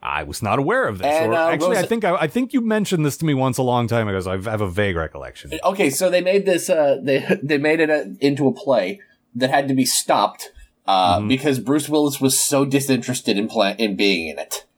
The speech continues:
Speaker 1: Well, then why did he do it?
Speaker 2: Uh, for the money.
Speaker 1: Wow.
Speaker 2: 'Cause Bruce
Speaker 1: But
Speaker 2: Willis at this point will do anything for the money.
Speaker 1: Then why didn't he keep doing it?
Speaker 2: I, you got me.
Speaker 1: <laughs>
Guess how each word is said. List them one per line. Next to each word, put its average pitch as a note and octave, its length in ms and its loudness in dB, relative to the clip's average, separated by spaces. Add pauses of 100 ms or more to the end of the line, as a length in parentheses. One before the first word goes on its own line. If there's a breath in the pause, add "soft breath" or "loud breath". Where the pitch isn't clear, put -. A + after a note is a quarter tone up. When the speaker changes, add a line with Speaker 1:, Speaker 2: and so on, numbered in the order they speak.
(240)
Speaker 1:
Well, G3+ 80 -8
then A#3 160 -2
why B3+ 160 -2
did C#4+ 160 -2
he C#4 60 0
do D#4+ 260 2
it? - 320 -6
Speaker 2:
Uh, B2 220 2
for F3 120 -2
the E3+ 80 2
money. E3 400 -2 (840)
Speaker 1:
Wow. F2+ 180 -14 (800)
Speaker 2:
'Cause C#3+ 140 0
Bruce D3+ 220 0
Speaker 1:
But B2+ 80 0
Speaker 2:
Willis D#3+ 220 2
at C3+ 100 -4
this D3 120 0
point D3 240 0
will C3+ 80 2
do C3+ 160 2
anything C3+ 420 0
for C#3 100 -2
the C3+ 80 4
money. C#3 440 -2 (120)
Speaker 1:
Then D3+ 280 0
why D3+ 160 0
didn't F3 240 2
he E3+ 80 2
keep F#3+ 300 0
doing F2+ 280 2
it? C2+ 120 -8 (180)
Speaker 2:
I, D#2+ 300 -6
you F#2+ 220 -4
got B2 220 0
me. C#3 360 0 (140)
Speaker 1:
<laughs> - 580 -8